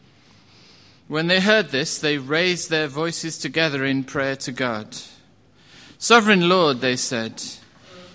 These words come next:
"you made the heaven and the earth and the sea and everything in them. You spoke by the Holy Spirit through the mouth of your servant, our father David.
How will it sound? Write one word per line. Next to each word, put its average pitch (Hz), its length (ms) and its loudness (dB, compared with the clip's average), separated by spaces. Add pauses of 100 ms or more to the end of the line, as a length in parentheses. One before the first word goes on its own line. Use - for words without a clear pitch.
(140)
"you 175 240 0
made 175 340 6
the 190 60 2
heaven 180 400 4
and 151 180 2
the 147 140 4
earth 165 260 4
and 139 140 0
the 135 40 -2
sea 117 580 -2 (340)
and 131 160 -2
everything 170 600 0
in 151 220 0
them. 113 240 -2 (840)
You 202 180 2
spoke 202 480 2
by 156 140 4
the 160 100 2
Holy 175 320 4
Spirit 147 540 -2
through 151 180 -2
the 143 100 0
mouth 165 360 2
of 143 120 -2
your 151 200 0
servant, 131 840 -2
our 123 220 -2
father 131 420 -4
David. 117 640 -4